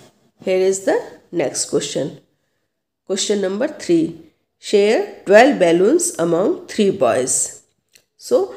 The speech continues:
how many balloons for each boy? We have to divide equally twelve balloons among three boys. So let's, so let's count.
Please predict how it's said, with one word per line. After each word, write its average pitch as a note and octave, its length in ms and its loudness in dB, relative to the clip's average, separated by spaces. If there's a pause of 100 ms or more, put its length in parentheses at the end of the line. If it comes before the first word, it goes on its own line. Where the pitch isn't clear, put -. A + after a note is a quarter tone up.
(160)
how E3+ 180 0
many F#3+ 500 -2 (160)
balloons F3+ 640 0
for D#4+ 340 0
each F#3+ 380 -4
boy? B2 260 -2 (800)
We F#3 280 -6
have E3+ 400 -4
to E4 320 -6 (340)
divide F3 640 0 (240)
equally C#4+ 560 0 (480)
twelve A#3 380 2
balloons F3 800 -2 (200)
among F#3 540 -2 (340)
three C4+ 220 -2
boys. - 800 -4 (600)
So A#3+ 180 0
let's, F#3+ 260 2
so B3+ 140 4
let's F3+ 340 0
count. C#4+ 460 -4